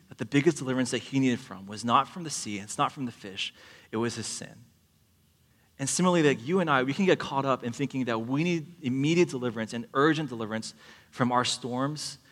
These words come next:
from the sea that we're drowning in, and from the fish. But what Jesus came to show us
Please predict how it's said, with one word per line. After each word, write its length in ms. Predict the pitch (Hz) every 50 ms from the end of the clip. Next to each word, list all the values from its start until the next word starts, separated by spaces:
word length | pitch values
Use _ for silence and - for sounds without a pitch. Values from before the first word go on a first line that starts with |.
| _ _ -
from 160 | - 131 117
the 60 | 113
sea 300 | 113 - - - 131 131
that 120 | 131 120
we're 100 | 117 120
drowning 400 | 113 117 117 110 113 113 113 110
in, 140 | 110 107 113
and 140 | - 110 107
from 180 | - - 113 113
the 80 | 107
fish. 440 | - - - 117 95 110 - - - _ - - _ _
But 100 | - 131
what 160 | 127 131 131
Jesus 320 | 127 131 139 165 190 185 -
came 200 | - - 160 143
to 100 | - 127
show 320 | - - - 131 135 135
us 420 | 90 87 90 104 - - - -